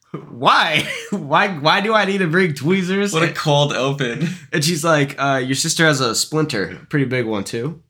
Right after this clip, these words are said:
Speaker 1: And I was like, "How did she manage to get a splinter?" And she goes,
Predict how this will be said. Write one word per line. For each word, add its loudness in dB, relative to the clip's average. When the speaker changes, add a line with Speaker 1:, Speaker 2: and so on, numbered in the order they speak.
Speaker 1:
And -14
I -4
was -6
like, -6
"How -2
did 4
she -2
manage 2
to -2
get 2
a -4
splinter?" -4
And -14
she -6
goes, -8